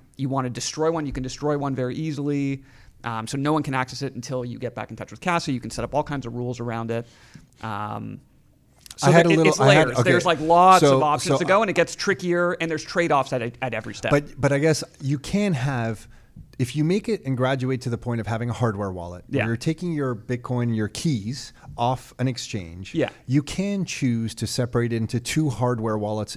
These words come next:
Speaker 2: if that makes you feel better, and divide your Bitcoin holdings across hardware
Speaker 1: Of course,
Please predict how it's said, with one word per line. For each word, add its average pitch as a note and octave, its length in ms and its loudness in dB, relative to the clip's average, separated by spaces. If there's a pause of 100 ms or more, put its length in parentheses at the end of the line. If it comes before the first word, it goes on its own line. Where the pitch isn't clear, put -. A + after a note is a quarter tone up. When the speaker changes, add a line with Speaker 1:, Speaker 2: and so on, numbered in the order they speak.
Speaker 2:
if C#3 220 0
that A#2+ 180 -4
makes A2+ 240 -6
you G2+ 60 -4
feel G#2+ 240 -8
better, G2+ 300 -4
and A#2 200 0
divide B2 640 2
your A#2 120 0
Bitcoin A#2 380 -2
holdings G#2 380 -6
across A2 420 -6
hardware A2 160 -2
Speaker 1:
Of G2+ 80 -4
course, G3+ 200 0